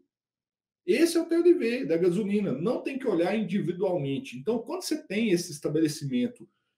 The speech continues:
de limites para uma mistura de vários agentes, é esse o limite da mistura. Não,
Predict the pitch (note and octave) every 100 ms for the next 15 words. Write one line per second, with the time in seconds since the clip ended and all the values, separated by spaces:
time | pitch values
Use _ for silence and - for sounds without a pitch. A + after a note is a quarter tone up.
0 | _ A#2+ - D#3 G#3 - - B2+ C#3 C#3+
1 | D#3+ - - - F3 G#3+ G3 D3+ B2+ B2
2 | - _ - A#3+ B3+ C3 - - - B2
3 | A2+ A#2 A#2 - E3+ E3+ F#3+ B3+ - -
4 | F#4 G#3+ A3+ D4+ D#4+ D#4+ C#4+ - D#4 D4
5 | - A#3 E3+ B2+ F#3 C#4